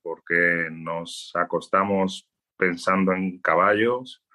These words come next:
soñamos con caballos, nos levantamos, eh, entre caballos y nos llevamos todos los días eh, con ellos, sino estando con ellos en la cabeza. O sea que la persona que,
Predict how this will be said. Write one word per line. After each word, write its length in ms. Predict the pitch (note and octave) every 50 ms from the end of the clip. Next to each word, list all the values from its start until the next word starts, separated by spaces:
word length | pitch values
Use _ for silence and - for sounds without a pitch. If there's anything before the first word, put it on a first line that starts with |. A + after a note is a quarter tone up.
| _ _ _
soñamos 600 | - - F#2 E2+ E2+ F2+ F#2 G2 G#2+ G2+ F#2 -
con 220 | G2 F#2 F2+ F2+
caballos, 800 | D#2+ E2+ D#2+ D#2+ F2+ G2+ A2+ A#2+ A#2 C3+ C3 - - - - - _ _ _ _ _ _
nos 160 | - G2 F#2+
levantamos, 1000 | F#2+ F#2+ F#2+ F#2 F#2 F2+ F2 E2+ E2 - G2 G2+ G2+ G2+ G2 G2 G2 G2 - - _ - -
eh, 920 | G2+ F#2+ F#2 F2+ - - - - - - - - - - - - - - - _ -
entre 480 | - - A2 A#2 A#2 A2+ A#2 F#2+ F#2+
caballos 520 | - F#2 F2 F#2 G2+ A2 G#2+ A2+ A2+ A2 G#2
y 40 |
nos 160 | G2 F#2+ F2+ F2+
llevamos 300 | F2+ F2+ F2+ F2+ F2+ F2
todos 200 | F#2 F2+ F2 F2
los 80 | F2
días 260 | E2+ F2 F2+ F2 E2 E2+ - _ _ _ _ _ _ _ _ _ -
eh, 440 | G2+ F#2 F#2 F2+ F2+ F2+ F2+ F2+ E2+
con 240 | - F2 E2+ F2+ G2
ellos, 320 | G2 F#2+ F#2 E2+ D#2+ -
sino 340 | - F2+ E2+ F#2 G2 G2 F#2+
estando 400 | F#2+ - - G2+ G2 G2+ G2+ F#2
con 140 | F#2+ F#2 F#2+
ellos 260 | G2 G2 G2+ F#2+ F#2+
en 100 | F#2+ F2+
la 120 | E2+ D#2+
cabeza. 480 | D#2 D#2 D#2+ F#2 G2 F#2+ - - D2+ D2+
O 60 | D2+
sea 160 | - - D#2+ D2+ -
que 180 | D2+ D2 D2 - _ _ _ _ _ _ _ _ _
la 200 | - F#2 E2+ E2
persona 500 | - F2 E2+ - - G2+ G2 G#2 G#2+ G#2
que, 720 | A2 A2 G#2+ G#2+ G#2 G#2 G2+ G2 G2 G2 F#2 E2+ F2+ -